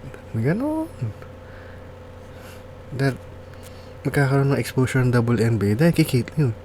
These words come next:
no? Eh, ako mismo, magsasubscribe ako sa W N B A para lang mapanood lang si Caitlyn, no?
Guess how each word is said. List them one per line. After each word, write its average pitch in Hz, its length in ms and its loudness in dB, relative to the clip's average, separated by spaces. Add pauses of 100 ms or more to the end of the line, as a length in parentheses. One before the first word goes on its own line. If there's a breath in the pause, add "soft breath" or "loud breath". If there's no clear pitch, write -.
(400)
no? 160 200 2 (880)
Eh, 147 80 4
ako 156 240 4
mismo, 131 640 4
magsasubscribe 139 720 4
ako 131 160 2
sa 127 40 2
W 131 280 2
N 127 240 2
B - 80 2
A 101 60 4 (580 loud breath)
para 151 160 6
lang 147 160 6
mapanood 147 320 8
lang 135 160 6
si - 80 -4
Caitlyn, 127 560 6
no? 135 160 4